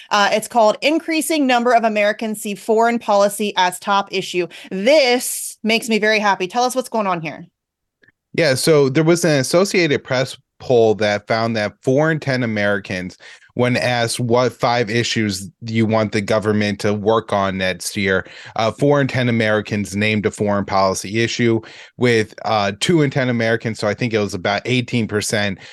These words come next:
Speaker 2: reporting that, uh, they were concerned about the foreign interventions the U S was involved in.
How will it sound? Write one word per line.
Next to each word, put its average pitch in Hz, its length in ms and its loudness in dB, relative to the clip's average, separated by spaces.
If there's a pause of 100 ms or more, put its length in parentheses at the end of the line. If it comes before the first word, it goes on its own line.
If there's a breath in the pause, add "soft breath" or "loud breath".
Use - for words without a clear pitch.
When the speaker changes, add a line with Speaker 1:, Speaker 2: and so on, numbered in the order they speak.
(160 loud breath)
Speaker 2:
reporting 117 600 0
that, 104 400 -2
uh, 101 280 -2
they 117 160 -2
were 113 140 0
concerned 117 380 0
about 107 240 0
the 104 80 -6
foreign 110 340 0
interventions 101 680 -2
the 107 100 -6
U 101 220 0
S 98 160 0
was 98 260 0
involved 120 640 0
in. 127 240 2